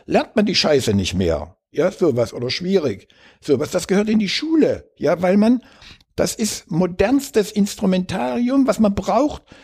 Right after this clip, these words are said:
für die Bewältigung der großen ökologischen Krisen. Das gehört in die Schulen. Warum demonstrieren sie nicht dafür?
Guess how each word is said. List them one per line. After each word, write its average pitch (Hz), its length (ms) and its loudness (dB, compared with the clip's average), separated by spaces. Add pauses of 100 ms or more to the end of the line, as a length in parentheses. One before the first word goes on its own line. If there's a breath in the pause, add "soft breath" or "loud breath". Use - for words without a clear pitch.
(100)
für - 140 -6
die 220 120 0
Bewältigung 226 600 2
der 233 120 -2
großen 220 400 -2
ökologischen 214 560 0
Krisen. 240 420 -2 (180 loud breath)
Das 190 180 -2
gehört 233 240 0
in 247 60 -2
die 226 140 -2
Schulen. 311 420 2
Warum 247 200 2
demonstrieren 269 500 2
sie 359 80 4
nicht 254 220 2
dafür? 110 460 0